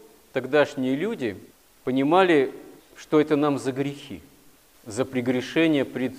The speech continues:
Богом. Даже тогда, вне, можно сказать, такого христианского миропонимания – было ясное знание, что если что-то катастрофическое происходит, нашествие иноплеменников,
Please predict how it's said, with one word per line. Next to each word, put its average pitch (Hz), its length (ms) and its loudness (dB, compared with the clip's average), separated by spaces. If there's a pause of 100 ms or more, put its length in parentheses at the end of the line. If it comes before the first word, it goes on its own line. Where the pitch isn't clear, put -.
(640)
Богом. 110 420 -2 (460)
Даже 143 260 2
тогда, 139 540 2
вне, 123 500 -2 (120)
можно 113 200 -12
сказать, 110 320 -8
такого 120 320 -4
христианского 127 840 -4
миропонимания – 110 880 -8 (500)
было 123 380 0 (840)
ясное 113 640 0 (320)
знание, 139 540 0
что 117 340 0
если 131 280 0
что-то 131 260 -2
катастрофическое 139 1000 0
происходит, 131 680 0
нашествие 123 520 -2
иноплеменников, 117 720 -4